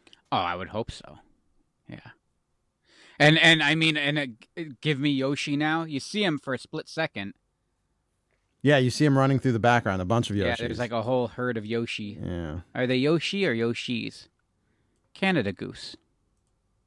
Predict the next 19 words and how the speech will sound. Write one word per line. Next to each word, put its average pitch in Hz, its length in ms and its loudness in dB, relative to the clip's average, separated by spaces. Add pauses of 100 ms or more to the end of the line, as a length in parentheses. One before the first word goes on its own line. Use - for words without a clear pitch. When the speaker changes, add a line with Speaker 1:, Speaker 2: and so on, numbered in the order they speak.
(1700)
Speaker 2:
Um, 107 1000 -4 (580)
sorry, 71 120 -14
I - 40 -14
was 98 80 -18
just 110 120 -20
closing 85 360 -12
some 90 200 -12 (320)
windows. 95 300 -4 (300)
Uh, 117 420 4 (180)
yeah, 120 300 0
Yo-, 104 260 0
Yoshi, 123 420 0
they're 104 140 2
Yoshi. 104 500 0
Yeah, 101 260 -2 (180)
that's - 280 -6
the 87 60 -8
plural. 78 420 -8 (120)
Yoshi. 87 400 -8